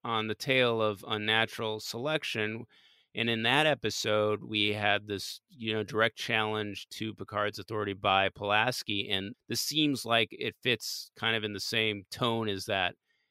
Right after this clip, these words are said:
episode where she is saying, you know, "I'm the doctor and I get to make these choices. And, and, uh, you know, you, sometimes you have to make these hard choices, even though he is my commander." And in that episode, we,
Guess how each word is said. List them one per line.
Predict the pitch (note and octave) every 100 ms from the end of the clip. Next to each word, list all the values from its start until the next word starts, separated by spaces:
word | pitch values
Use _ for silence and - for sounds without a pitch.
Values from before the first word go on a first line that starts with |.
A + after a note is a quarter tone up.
| _ -
episode | B2+ - A2+ - G2+ F#2
where | F#2+
she | - - A2 G#2+
is | A2 G#2 F#2
saying, | A#2 A2+
you | G2+
know, | G2
"I'm | G2
the | G2+
doctor | F#2 F2 F#2 F#2+
and | F2+
I | F#2+
get | F2+ E2+
to |
make | F2+ E2
these | F2
choices. | - C3 C3+ - A2 G#2
And, | F#2+ F#2 -
and, | G2 F#2+ A2+
uh, | G2+
you | G2 G#2+
know, | G#2+
you, | A#2
sometimes | G#2+ A#2+ B2 B2
you |
have | B2+
to |
make | B2
these | A#2+ A#2
hard | B2
choices, | A#2 B2 F3 F#2 E2
even | A#2+ A#2+
though | A2+
he | A#2
is | A2
my | G#2+
commander." | G#2 A#2+ C3+ C3
And | B2+ A#2+
in | A2+
that | B2+ F#3
episode, | E3+ - G#2+
we, | G2+ G2+